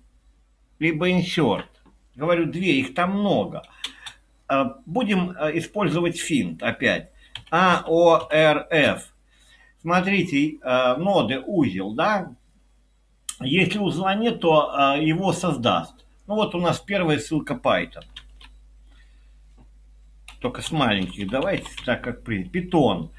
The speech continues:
Нажимаем Enter. Всё, файл создался. А, и тут будет у нас по Python. Давайте его сохраним. Второй файл, который с-, создадим по C плюс плюс.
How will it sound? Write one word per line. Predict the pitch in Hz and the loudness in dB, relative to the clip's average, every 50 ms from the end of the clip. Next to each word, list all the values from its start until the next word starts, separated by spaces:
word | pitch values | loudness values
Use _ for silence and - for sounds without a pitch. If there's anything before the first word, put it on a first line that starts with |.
| - - - - - | -20 -20 -20 -12 -6
Нажимаем | 208 208 160 175 214 226 233 226 220 196 185 185 | -4 -2 0 2 2 4 4 6 4 4 2 0
Enter. | - 170 151 139 117 95 - - - - - - - - - - - - - - - - - - - - - - - - _ _ _ _ - | 0 0 2 2 2 -2 -4 -8 -10 -12 -12 -20 -20 -20 -20 -20 -20 -20 -20 -20 -20 -20 -20 -20 -20 -20 -20 -20 -20 -20 _ _ _ _ -10
Всё, | - - - 220 208 165 127 | -6 -2 2 4 4 4 2
файл | - - 214 202 196 180 170 160 | 2 2 4 4 6 6 4 2
создался. | 165 - - 262 254 - - - - - - - - 90 80 156 - - _ _ _ _ _ _ _ _ _ _ _ _ _ _ _ _ _ - | 0 -2 2 2 2 2 2 0 -2 -4 -4 -6 -8 -8 -8 -8 -14 -20 _ _ _ _ _ _ _ _ _ _ _ _ _ _ _ _ _ -6
А, | 117 113 113 117 123 123 127 123 123 123 - - - - | -2 0 2 4 4 4 6 4 4 0 -2 -8 -8 -4
и | 247 262 262 | -2 0 0
тут | - - - 208 175 143 131 170 | 0 0 -2 -2 -2 -2 -4 -6
будет | 208 220 202 170 170 | -4 -4 -2 -2 -2
у | 170 | -2
нас | 170 165 160 147 - - | 0 2 0 0 0 -4
по | - - | -4 -4
Python. | 160 - - 185 175 - 151 127 107 101 | -4 -4 -4 -8 -6 -2 -2 0 0 0
Давайте | 95 139 165 190 196 170 - - | -2 -2 0 0 0 0 0 -2
его | 165 156 143 139 | -2 -2 -2 -4
сохраним. | - - - - 147 147 143 147 135 127 117 92 80 76 - - - _ _ - - - - _ _ _ _ _ | -6 -8 -8 -2 0 0 2 2 0 0 -2 -2 -4 -8 -14 -18 -20 _ _ -20 -20 -20 -20 _ _ _ _ _
Второй | _ - - 165 175 196 226 254 240 208 | _ -2 2 4 4 6 6 6 6 6
файл, | - - - 196 185 170 156 143 - | 4 2 4 4 6 6 6 4 2
который | - 156 147 - 165 147 147 143 | -2 -2 -2 -2 -2 -2 -2 -4
с-, | 143 - - 156 143 | -6 -8 -12 -14 -14
создадим | - - - 143 131 127 156 151 147 135 131 127 113 - | -12 -12 -10 -8 -6 -2 -2 -2 -2 -2 -4 -6 -6 -4
по | 151 147 | -4 -6
C | 147 - - 196 180 | -6 -6 -10 -10 -10
плюс | 170 - 175 170 156 - | -10 -6 -4 -4 -4 -4
плюс. | - - 165 151 135 110 92 - | -6 -4 -2 0 0 0 -2 -8